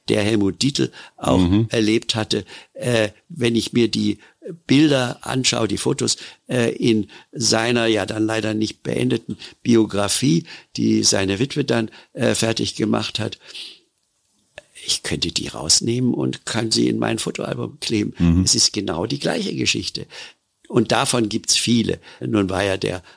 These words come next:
Speaker 1: äh, Vater von dem Helmut Dietl gar nicht gefallen, aber er war letzten Endes genauso abwesend.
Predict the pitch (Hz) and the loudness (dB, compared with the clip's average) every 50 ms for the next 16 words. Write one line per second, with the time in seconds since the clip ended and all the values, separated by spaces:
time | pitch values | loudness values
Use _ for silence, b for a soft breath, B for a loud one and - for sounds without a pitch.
0 | B - 254 - 143 - - - - - 101 95 - - 110 104 - 117 101 101 | B -20 -16 -10 -6 -4 -4 -2 -2 -2 -2 -2 -2 -2 -2 -2 -2 -2 -2 -2
1 | 98 95 104 104 101 - - 104 - 104 98 - - 90 92 101 95 - - - | -2 -2 -2 -2 -2 -2 -4 -4 -4 -6 -6 -6 -6 -6 -6 -6 -6 -8 -8 -6
2 | - - 120 123 117 104 87 87 85 78 73 80 85 87 90 92 87 - - - | -2 0 2 2 2 2 0 -2 -4 -6 -6 -6 -6 -6 -4 -2 0 0 0 0
3 | - 78 76 73 - - - 101 82 82 104 131 117 120 117 - 110 - - - | -4 -4 -2 0 0 0 -2 -2 -2 0 0 2 2 0 -2 -4 -6 -8 -4 -2
4 | 135 123 110 123 117 107 | 0 0 0 0 -2 -4